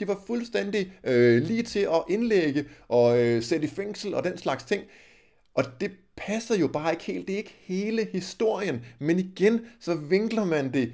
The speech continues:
i den her propagandaskrivelse fra P E T og C T A, som om, at man er skør, hvis man havde nogen som helst andel i at være kritisk over for Onkel Reje. Det er så gennemskueligt. Det er sådan lige ud af Joseph Goebbels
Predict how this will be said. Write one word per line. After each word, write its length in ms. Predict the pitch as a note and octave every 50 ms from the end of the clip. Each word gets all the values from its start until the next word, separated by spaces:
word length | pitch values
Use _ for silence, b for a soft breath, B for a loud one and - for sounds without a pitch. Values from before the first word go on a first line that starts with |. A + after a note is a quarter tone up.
| - - -
i 60 | C3+
den 240 | - E3 F3 F3+ F3
her 200 | F#3 F#3+ E3 -
propagandaskrivelse 1300 | - - D#3 B2+ A#2+ A#2 C3 B2+ C#3+ F#3+ G3+ G3 F3+ F#3+ - - - - - B2 A#2 A2+ A2 A#2 A#2
fra 240 | A#2 - B2 A2 A2
P 60 | - C3
E 120 | A2+ A2+
T 280 | A#2 - G3 G3 E3 D3
og 80 | B2+
C 200 | - C3+ A#2 B2
T 40 | D3
A, 220 | - E3+ F#3 F3 E3+ B B B B B
som 440 | - - - F#3+ F3 E3+ E3+ F#3+ A3
om, 200 | A#3+ B3 G3+ - -
at 200 | - C#3+ B2+ -
man 160 | B2+ A#2 A#2 G#2+
er 40 |
skør, 580 | A2+ - - - - D3+ D3 D3 C#3 - - - _
hvis 220 | A#2+ A#2 A#2 A#2 C3
man 220 | A#2+ A2+ G#2+ G2+ - -
havde 240 | - B2+ A2+ A2 A2+
nogen 180 | B2+ D#3+ F3+
som 140 | E3 - B2+
helst 200 | B2+ C3 C#3+ - - - -
andel 420 | B2 C3+ E3 - C#3+ A#2+ G#2+ G#2 -
i 160 | C#3 F3 A3 -
at 100 | C3 G#2+
være 120 | A#2+ G#2+ -
kritisk 460 | - - - B2 A#2+ C3+ C3 - - -
over 200 | A#2 A2+ A#2 A#2
for 200 | A#2+ A#2+ - A#2
Onkel 220 | A2 G#2+ A2 G#2
Reje. 380 | F#2+ F#2 F#2+ G2+ A#2+ C#3 - b b b b b b b b b b b b _ _ _ _ _ _
Det 120 | C3+ C#3+ D3+
er 80 | D3+
så 120 | D3 E3 D#3
gennemskueligt. 640 | D#3 C3+ A#2 A2+ A#2 - C3 C3 C3 A2+ - - - - - - -
Det 120 | C3+ C3+
er 80 | C3 B2
sådan 220 | C3 E3 D#3 D3 B B B -
lige 360 | C3 C#3 F3+ G#3 G#3 - -
ud 280 | D3+ E3 E3+ E3 E3+ -
af 280 | - A#2+ A#2 A2+ A2+ A2+ - - -
Joseph 400 | A#2 B2 A#2+ A2+ A#2 B2+ A2+ - - - -
Goebbels 440 | - D3+ D#3 D#3+ E3+ - - -